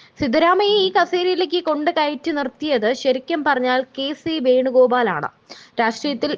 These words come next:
ഇന്നും സജീവമായി തുടരാനും മുഖ്യമന്ത്രി പദത്തിൽ രണ്ടാം ഊഴം ലഭിക്കാനും അവസരം ലഭിച്ചത് കെ സി വേണുഗോപാലിന്റെ ദീർഘവീക്ഷണവും രാഷ്ട്രീയ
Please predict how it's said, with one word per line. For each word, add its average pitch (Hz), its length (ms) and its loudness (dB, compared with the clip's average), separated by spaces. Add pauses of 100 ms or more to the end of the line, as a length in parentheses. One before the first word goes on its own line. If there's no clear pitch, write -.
ഇന്നും 269 400 0
സജീവമായി 285 600 -2
തുടരാനും 233 500 0
മുഖ്യമന്ത്രി 240 480 -4
പദത്തിൽ 220 300 -4 (100)
രണ്ടാം 240 340 0
ഊഴം 247 240 2
ലഭിക്കാനും 220 580 -2 (280)
അവസരം 285 440 0 (220)
ലഭിച്ചത് 233 440 0 (120)
കെ 277 140 -4
സി 330 140 -4
വേണുഗോപാലിന്റെ 247 800 0 (120)
ദീർഘവീക്ഷണവും 233 920 0 (360)
രാഷ്ട്രീയ 262 380 0